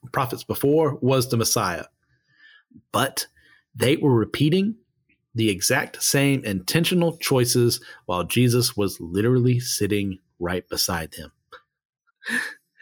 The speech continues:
The irony is palpable. Like, you could cut it with a fork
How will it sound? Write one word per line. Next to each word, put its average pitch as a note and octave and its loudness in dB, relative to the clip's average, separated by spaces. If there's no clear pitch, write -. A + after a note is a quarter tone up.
The - -6
irony E3 0
is C3+ 0
palpable. E3+ 0
Like, E3+ -12
you D#3+ 0
could D#3 -2
cut - 2
it C3 0
with C#3+ 2
a D#3 0
fork - 0